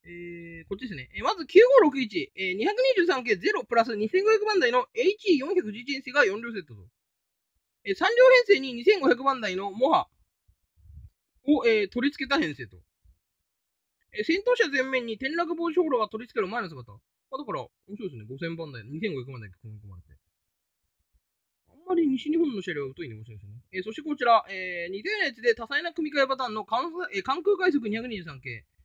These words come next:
えー、こちらゼロ番台の左波と心臓二千五百で組み合わせた四両セット。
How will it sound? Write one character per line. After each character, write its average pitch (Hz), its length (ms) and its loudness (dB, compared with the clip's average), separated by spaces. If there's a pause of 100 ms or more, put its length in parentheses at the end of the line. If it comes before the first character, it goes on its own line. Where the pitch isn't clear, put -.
(160)
え 220 80 -12
ー、 - 20 -8
こ 247 120 -4
ち 311 100 0
ら 247 80 -2
ゼ 233 80 -2
ロ 392 80 0
番 466 160 0
台 403 100 2
の 302 60 -2
左 302 80 0
波 240 140 2
と 226 100 -2
心 285 200 -4
臓 311 120 -2
二 302 80 -2
千 311 160 -2
五 247 40 2
百 233 120 -2
で 196 80 -2
組 202 80 -18
み 196 40 -8
合 196 40 -8
わ - 20 -12
せ - 40 -14
た 214 100 -6
四 190 160 -8
両 302 160 -2
セ 262 80 -8
ッ 190 80 -12
ト。 120 160 -16